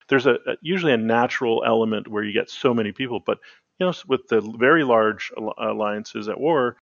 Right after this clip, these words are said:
there's a bit of a pause on that side. Not completely. So I just think there's a slight of a delay.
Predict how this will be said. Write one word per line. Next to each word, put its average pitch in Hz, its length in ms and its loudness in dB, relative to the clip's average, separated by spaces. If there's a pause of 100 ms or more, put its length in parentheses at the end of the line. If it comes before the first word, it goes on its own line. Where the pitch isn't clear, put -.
(120)
there's 117 180 -2
a 110 40 -6
bit 107 160 0
of 104 120 -4
a 107 60 4
pause 110 440 4
on 98 140 -6
that 98 220 -6
side. - 240 -8 (160)
Not 190 260 0
completely. 123 500 -2
So - 140 -6
I - 20 0
just 160 200 -6
think 190 120 -2
there's 120 200 -2
a 104 80 -6 (400)
slight 120 420 2
of 110 120 -2
a 107 120 -2 (100)
delay. 104 600 0